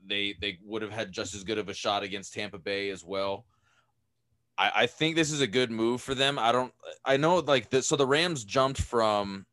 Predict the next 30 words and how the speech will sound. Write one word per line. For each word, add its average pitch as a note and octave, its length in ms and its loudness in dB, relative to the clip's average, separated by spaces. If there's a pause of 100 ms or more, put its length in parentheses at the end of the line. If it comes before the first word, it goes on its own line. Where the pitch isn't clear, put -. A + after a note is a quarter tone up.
(680)
they, B2+ 120 0
they, C3 180 2
I A#2+ 100 2
think C#3 260 -4
that B2+ 140 -6
before A#2+ 320 -2
the B2 80 2
trade, B2 320 0
they A#2 80 2
were A2 100 2
right A2 160 2
around, A2+ 220 -2
like, G#2 220 -2
fourth A#2 440 -4
or G#2 80 -6
fifth - 560 -2 (220)
best B2 300 2
odds B2+ 460 2
to B2 120 -6
w-, A2 180 -4 (100)
to A#2+ 100 -8
come A#2+ 200 -8
out B2+ 220 -4 (280)
of A#2 120 -10
the A2+ 120 -2
N A#2+ 100 -4
F B2 120 -4
C A2 180 -6
next A#2+ 260 -8
year. D3 240 -4